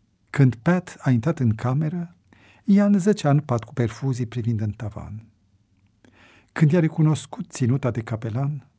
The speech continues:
Ian parcă s-a înviorat și i-a făcut semn să ia loc.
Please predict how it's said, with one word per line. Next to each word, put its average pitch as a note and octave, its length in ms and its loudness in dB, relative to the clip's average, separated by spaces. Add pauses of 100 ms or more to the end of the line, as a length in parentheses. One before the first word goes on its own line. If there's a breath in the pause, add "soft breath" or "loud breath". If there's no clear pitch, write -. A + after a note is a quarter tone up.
(460 soft breath)
Ian G#3+ 400 4
parcă G3 420 0
s-a - 440 0
înviorat D#3+ 720 0
și C#3 520 -6 (200)
i-a D#3 140 0
făcut F#3 300 -6
semn C#3 260 0
să - 160 -6
ia B2+ 140 -6
loc. - 380 -20